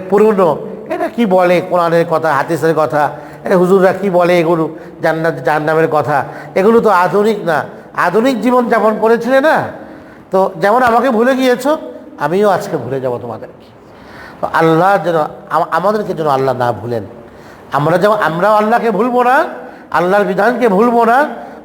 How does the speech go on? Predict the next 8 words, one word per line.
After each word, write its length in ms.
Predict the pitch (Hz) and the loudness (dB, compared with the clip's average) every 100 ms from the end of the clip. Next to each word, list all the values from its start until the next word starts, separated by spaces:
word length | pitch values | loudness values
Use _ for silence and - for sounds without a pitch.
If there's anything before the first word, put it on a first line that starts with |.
| - - | -20 -4
অন্তর 440 | 190 240 226 277 285 | 0 0 0 0 0
দিয়ে 180 | 233 254 | 2 2
আমরা 260 | 226 220 | 2 0
আল্লাহর 240 | 208 202 175 | 0 0 -2
বিধানকে 400 | 170 196 202 175 | 0 0 0 -2
গ্রহণ 300 | 160 180 214 | 0 0 0
কর-, 300 | 202 - - | -2 -4 -4
করব, 560 | 175 165 226 339 - | -2 2 2 2 -2